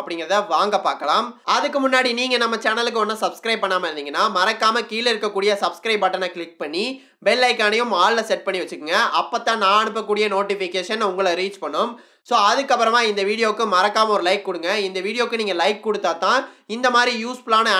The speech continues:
ஏர்னிங் ஆப்ஷனை நிறைய போஸ்ட் பண்ணுவேன். So, இந்த வீடியோ உங்களுக்கு பிடிச்சிருக்கா இல்லையாங்கிறது எனக்கு தெரியும்னா, நீங்க மறக்காம ஒரு லைக் கொடுங்க. அதே மாதிரி உங்களுக்கு ஏதாவது சந்தேகம் வந்துருச்சுன்னா கூட, நீங்க மறக்காம கீழே கமெண்ட் பண்ணலாம்.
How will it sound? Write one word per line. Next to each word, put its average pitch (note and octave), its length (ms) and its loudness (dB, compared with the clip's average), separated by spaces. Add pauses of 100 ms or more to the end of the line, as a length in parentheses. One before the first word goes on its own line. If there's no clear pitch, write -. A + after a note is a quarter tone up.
ஏர்னிங் A3+ 280 0
ஆப்ஷனை G3+ 300 -2
நிறைய G3 340 0
போஸ்ட் G3 240 -6
பண்ணுவேன். E3 360 -2 (240)
So, G3 160 -6
இந்த G3 160 -2
வீடியோ B3 280 -2
உங்களுக்கு A3+ 260 -2
பிடிச்சிருக்கா A3+ 540 -4 (100)
இல்லையாங்கிறது G#3 380 0
எனக்கு F3 320 -4
தெரியும்னா, G#3 480 -2
நீங்க E3+ 100 -8
மறக்காம F#3+ 380 0
ஒரு F#3+ 140 0
லைக் F#3+ 220 0
கொடுங்க. F#3+ 440 -4 (200)
அதே C4 280 2
மாதிரி B3+ 200 2
உங்களுக்கு G#3+ 300 -4
ஏதாவது A3 360 2
சந்தேகம் G#3+ 500 0
வந்துருச்சுன்னா F#3+ 500 -4
கூட, F#3+ 200 -2
நீங்க G3 180 -4
மறக்காம F#3 480 0
கீழே F#3+ 200 -2
கமெண்ட் E3 320 -4
பண்ணலாம். E3+ 480 -2